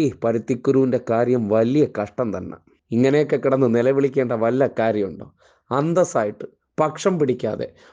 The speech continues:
മാധ്യമ സ്ഥാപനത്തിനകത്തിരുന്നു കൊണ്ട് മര്യാദയ്ക്ക് വാർത്ത മാത്രം പറഞ്ഞാൽ ഈ പ്രശ്നമില്ലല്ലോ. വാർത്തയുടെ ഇടയിൽ കൂടെ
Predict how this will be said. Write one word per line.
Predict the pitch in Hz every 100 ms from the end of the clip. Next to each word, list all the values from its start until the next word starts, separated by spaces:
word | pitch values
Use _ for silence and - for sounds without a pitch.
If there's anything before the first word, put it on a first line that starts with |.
| -
മാധ്യമ | 143 170 160 190
സ്ഥാപനത്തിനകത്തിരുന്നു | 185 160 156 156 147 139 131 135 117 110
കൊണ്ട് | 101 95 - -
മര്യാദയ്ക്ക് | 139 147 143 160 147 104 - - _ - _ -
വാർത്ത | 147 202 -
മാത്രം | 143 120 131 135 127
പറഞ്ഞാൽ | 113 120 117 110
ഈ | 123
പ്രശ്നമില്ലല്ലോ. | 123 117 - 127 107 92 - - - - 135
വാർത്തയുടെ | 151 196 - 220 214
ഇടയിൽ | 190 170 208 226
കൂടെ | 214 143